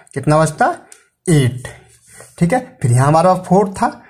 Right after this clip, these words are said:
वन आपने already इसको दे दिया, तो आप पे कितना बचा यहाँ, थ्री। कितना बचा, थ्री, क्योंकि आप वन आपने बगल वाले को दिया था। तो हम यहाँ से ले लेंगे, तो ये कितना हो गया, थर्टीन। Again, थर्टीन में से हमने यहाँ किया था, थर्टीन में से फ़ाइव गए, कितना बचा,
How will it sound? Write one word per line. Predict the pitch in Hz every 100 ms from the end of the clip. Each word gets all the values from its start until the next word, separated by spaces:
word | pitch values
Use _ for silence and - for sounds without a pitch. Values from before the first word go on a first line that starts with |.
| _ 135
वन | 131
आपने | 139 143
already | 135 139 143
इसको | 170 - 190
दे | 180
दिया, | 175 226
तो | - 156
आप | 151
पे | 143
कितना | 135 135 151
बचा | 147 185
यहाँ, | 269
थ्री। | 294 - 135 135 117
कितना | 117 - 165 151
बचा, | 156 226 320 - - _ -
थ्री, | 143 123
क्योंकि | - 151 175
आप | 160
वन | 160 135 151 165 -
आपने | 127 151 202
बगल | 190 127
वाले | 120 113 139
को | 233
दिया | 151 113
था। | - 101 - - - - - -
तो | 117
हम | 123 127 123
यहाँ | - 131
से | 147
ले | 190 190
लेंगे, | 196 233
तो | 359 - - 123
ये | 120
कितना | 117 139
हो | 131
गया, | 180 294
थर्टीन। | - 131 123 117 107 - - _ - -
Again, | 117 156 349 -
थर्टीन | 131 127 156
में | 156
से | 151
हमने | 147
यहाँ | 156 165
किया | 170 180
था, | 175 294 - - - -
थर्टीन | 139 160
में | 170 156
से | 160
फ़ाइव | 139 151
गए, | 170 202
कितना | - 151
बचा, | 147 147 269